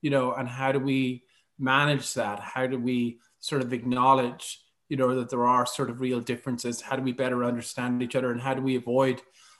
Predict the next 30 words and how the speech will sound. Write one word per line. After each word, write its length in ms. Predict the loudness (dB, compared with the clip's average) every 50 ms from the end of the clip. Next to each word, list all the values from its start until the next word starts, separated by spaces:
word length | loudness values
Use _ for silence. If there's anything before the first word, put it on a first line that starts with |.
| _ _ _ _ 0
unintentional, 1040 | 2 2 2 2 0 0 -2 -2 -2 -2 -2 -2 0 0 0 0 -2 -4 -8 -14 _ _ _ _ _ _ _ -6
you 80 | -2
know, 120 | -2 -2 -2
provocations? 1080 | -2 -2 0 0 0 -2 -6 -6 -4 -4 -2 -2 -4 -8 -10 -12 -14 -14 -14 -12 -8
And, 200 | -8 -6 -6 -4
and 160 | -4 0 2
that, 160 | 2 4 4 2
I 80 | 2
think, 280 | 0 -2 -4 -4 -2 -2
is, 380 | -2 -2 -4 -6 -10 -12 -14 -16 _ _ _ _ _ _ _
so 220 | -6 0 2 2
I 80 | 4 2
see 260 | 2 0 0 0 2
this 240 | 4 4 2 2 -2
as 100 | -4 -2
sort 200 | 0 4 4 4
of 100 | 4 4
a, 220 | 2 2 0 -2 -2 -2
as 160 | -2 0 0
a, 180 | 0 -2 -2 0 0
as 100 | 0 2
a 80 | 2 0
first 460 | 2 4 6 6 6 4 2 0 -2
step 580 | 2 6 6 6 6 4 2 -4 -10 -16 -20 _ _ _ _ _ _ -4
to 160 | 2 4 6
a 60 | 6
more 260 | 6 8 8 8 6
frank 580 | 4 2 2 4 4 4 4 2 -2 -6 -12 -20 _ _ _ _ _ _ _ _ _
strategic 680 | -18 -8 -4 -4 -4 -2 -2 -2 -2 0 0 0 -2 -2
conversation. 720 | -4 -4 -4 -4 -6 -8 -6 -6 -8 -8 -8 -12 -14 -16